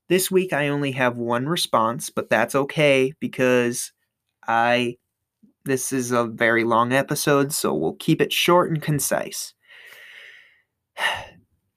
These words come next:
And the question is, peanut butter or jelly?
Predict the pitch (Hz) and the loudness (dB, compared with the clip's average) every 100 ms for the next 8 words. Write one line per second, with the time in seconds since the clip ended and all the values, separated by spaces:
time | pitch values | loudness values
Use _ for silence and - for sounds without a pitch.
0 | - 165 139 131 127 - 143 139 - 143 | -6 -2 0 0 -2 0 0 2 0 0
1 | 139 - 104 76 76 - - _ _ _ | 0 0 0 0 -2 -8 -16 _ _ _
2 | - - 131 135 - 131 127 127 123 123 | -12 -2 2 2 2 2 4 4 2 -2
3 | - - 113 113 113 117 127 _ - 78 | -18 -6 -4 -2 -2 -6 -10 _ -8 -6
4 | - - - | -6 -10 -12